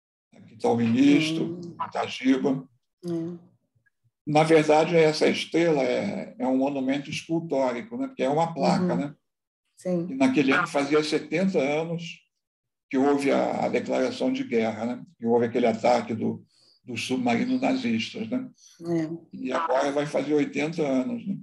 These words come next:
Speaker 1: E essa é a Ruth Kack, que ela que
Speaker 2: Hum.
Speaker 1: foi a escultora que fez a estrela.
Speaker 2: Olha, fantástico.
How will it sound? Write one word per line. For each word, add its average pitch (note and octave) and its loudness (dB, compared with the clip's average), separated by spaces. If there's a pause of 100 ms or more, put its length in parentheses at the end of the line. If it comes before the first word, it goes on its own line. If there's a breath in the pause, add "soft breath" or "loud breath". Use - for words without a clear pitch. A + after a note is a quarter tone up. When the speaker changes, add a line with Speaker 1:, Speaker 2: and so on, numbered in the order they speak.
(1160)
Speaker 1:
E C3 -2
essa E3 -2
é F3 2
a F3 0
Ruth D#3+ 0
Kack, C3+ -4 (480)
que A2+ -6
ela F3+ 0
que F3 -4
Speaker 2:
Hum. F3 -8
Speaker 1:
foi C#3+ -2
a C#3+ 0
escultora C3+ -4
que - -14
fez B2 -8
a B2+ -4
estrela. A2+ -4 (840)
Speaker 2:
Olha, E3+ -2
fantástico. F3 -4